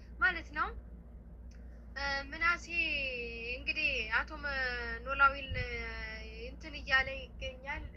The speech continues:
ዶክተሯ አሁን ወደ ዶክተሯ አቶ መስፍን እየሄዱ ይገኛሉ። ምክንያቱም የተፈጠረውን ነገር ማወቅ የሚቻለው እሷ ጋ ላይ ነው እና ምክንያ-፣ የረሳችውን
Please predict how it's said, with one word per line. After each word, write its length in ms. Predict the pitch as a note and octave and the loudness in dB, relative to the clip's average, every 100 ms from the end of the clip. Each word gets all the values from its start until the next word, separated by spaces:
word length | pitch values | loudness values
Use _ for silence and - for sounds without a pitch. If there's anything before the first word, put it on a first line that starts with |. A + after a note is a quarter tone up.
| - - - B3 A#3 A3+ - | -8 -6 -2 -2 -2 -6 -8
ዶክተሯ 380 | D4+ E4 - D4 C#4 | -10 -12 -10 -8 -6
አሁን 240 | C#4 C#4 | -6 -6
ወደ 160 | C#4 C#4 C#4 | -10 -10 -10
ዶክተሯ 380 | C#4 - D4 C#4 | -10 -10 -8 -4
አቶ 200 | C#4 C4 C#4 | -4 -6 -10
መስፍን 380 | B3+ B3 - F4+ | -12 -12 -12 -12
እየሄዱ 460 | - C4 D4+ D#4+ - - | -12 -12 -12 -12 -12 -14
ይገኛሉ። 640 | B3 C#4 D4+ C4+ C4 C4 E4+ G#4+ - - - - - - | -14 -14 -12 -12 -12 -12 -14 -14 -14 -12 -8 -6 -6 -8
ምክንያቱም 500 | E4+ E4+ E4 E4 D#4+ | -10 -6 -6 -6 -8
የተፈጠረውን 760 | D4+ D4 D4 D4 C#4 C#4+ C#4+ C#4+ | -8 -8 -8 -6 -4 -4 -4 -6
ነገር 260 | C#4+ C#4+ C#4+ | -6 -4 -6
ማወቅ 300 | C#4+ C#4+ C#4 | -4 -6 -6
የሚቻለው 560 | C#4 C#4 - C#4 C#4 C#4 B3 | -8 -12 -8 -6 -6 -6 -8
እሷ 180 | - D4 C4 | -8 0 0
ጋ 180 | C4 B3 | 0 -2
ላይ 180 | A#3+ A#3+ A#3+ | -4 -6 -8
ነው 140 | A#3+ | -12
እና 160 | B3+ D4+ D#4+ | -10 -8 -8
ምክንያ-፣ 380 | C#4 - C4+ C4+ C4 C4+ C4+ C4 | -10 -10 -8 -6 -6 -6 -6 -4
የረሳችውን 920 | C4 C4+ - D4 D4 - D4 C#4+ C#4+ | -4 -4 -2 -2 -2 -6 -10 -8 -10